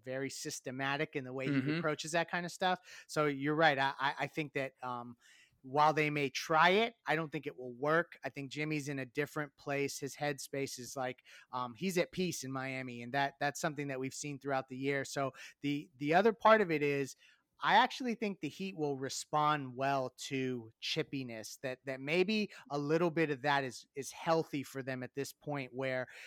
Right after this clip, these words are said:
Speaker 1: um, if it's just kind of a series where people are helping each other up off the floor and everybody's cool and there's no technical fouls,
Speaker 2: Mm-hmm.
Speaker 1: that, that's not really, 'cause skill for skill, Boston is probably the more skilled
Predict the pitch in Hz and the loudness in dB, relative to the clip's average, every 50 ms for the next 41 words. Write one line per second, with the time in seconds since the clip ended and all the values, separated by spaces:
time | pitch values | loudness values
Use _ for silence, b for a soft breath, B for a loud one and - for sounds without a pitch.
0 | B B B B - 135 135 131 131 - 131 - - 170 165 - - - 190 165 | B B B B 0 0 0 0 -2 -8 -8 -4 -2 -4 -2 -4 -6 -6 -6 -6
1 | - - - 170 156 156 151 139 131 139 - - - 151 151 147 147 143 123 123 | -6 -6 -2 -2 0 0 0 -2 -4 -6 -8 -4 -2 0 0 0 0 -2 -2 -4
2 | 135 139 135 - - 160 151 135 156 147 143 139 - 151 151 139 - 147 147 143 | -4 -4 -4 -4 -4 -6 -6 -4 -2 -4 -4 -2 0 0 -2 0 -2 -4 -4 -4
3 | 131 - 156 143 139 143 143 143 143 139 - 143 135 131 - - 123 - - 151 | -4 -2 -2 -2 -2 0 0 0 -2 -2 0 0 -2 -2 -2 -6 -20 -14 -6 -4
4 | 151 147 147 147 143 143 143 139 139 135 143 139 139 147 139 135 - - - - | -2 0 2 2 0 0 0 -2 -2 -2 -2 -2 -2 -2 -2 -4 -6 -8 -12 -6
5 | - 156 147 143 143 147 147 147 139 139 135 113 135 147 143 - - 156 147 - | -4 -2 0 0 2 2 2 0 -2 -4 -6 -6 -6 -6 -6 -4 -2 -4 -4 -2
6 | - 147 - - 131 - - 143 139 139 135 135 139 135 127 135 139 147 151 165 | -4 -12 -10 -10 -12 -6 -2 0 2 2 4 4 2 2 2 0 0 0 -2 -4
7 | - - - 165 - - 175 185 196 - - 226 214 196 180 175 175 175 170 165 | -4 -4 -4 -4 -2 4 4 4 4 4 4 4 4 4 4 4 4 4 6 4
8 | 160 156 160 170 - - 175 185 - - 175 156 - - - - - 190 214 220 | 4 2 0 -4 -10 -16 -18 -16 -10 -6 -4 -4 -4 -6 -8 0 4 6 6 6
9 | 202 - - 160 - - - - 143 151 160 185 196 208 _ - 147 143 165 185 | 4 2 -4 -4 -4 -4 -6 -2 0 2 2 2 2 -2 _ -2 2 2 2 2
10 | - - - 151 143 139 139 - 135 135 - _ - 147 147 147 147 135 139 143 | 2 -2 -8 -8 -8 -8 -10 -8 -10 -10 -10 _ 0 2 2 2 2 0 -2 -2
11 | 131 131 139 139 139 139 131 - - - - - 143 143 143 143 143 135 | -2 -2 -6 -6 -6 -6 -8 -8 -10 -10 -8 -4 -2 -2 0 0 -2 -4